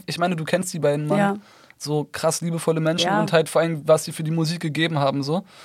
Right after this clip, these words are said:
Speaker 1: Und dann halt so Charak-, so Charakter wie einfach nur so, so ein aufgedrehter Felix, der mit so einem Schari redet.
Speaker 2: <laughs>
Speaker 1: Das ist fast wie so eine,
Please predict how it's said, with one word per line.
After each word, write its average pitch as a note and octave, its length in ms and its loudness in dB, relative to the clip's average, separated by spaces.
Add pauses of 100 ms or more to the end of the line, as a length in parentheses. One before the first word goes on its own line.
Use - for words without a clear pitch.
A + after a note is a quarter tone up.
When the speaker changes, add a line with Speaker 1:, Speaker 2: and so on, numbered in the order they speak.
(340)
Speaker 1:
Und C#3+ 200 -6
dann E3 140 4
halt D#3+ 140 2
so D3+ 320 2 (140)
Charak-, D3 300 -4 (160)
so D3 140 -4
Charakter D#3 500 2
wie D3+ 140 -2
einfach D#3 180 0
nur D#3+ 100 0
so, D3+ 200 -2 (920)
so - 140 -2
ein E3 60 0
aufgedrehter F3+ 600 6
Felix, G#3 480 4
der E3 120 6
mit D#3+ 100 0
so D3+ 80 -2
einem D#3 80 0
Schari D#3+ 380 6
redet. C3+ 380 -4
Speaker 2:
<laughs> - 200 -4
Speaker 1:
Das - 20 -10
ist - 200 -8
fast - 280 2
wie E3 60 -4
so D#3 100 -2
eine, D3+ 280 0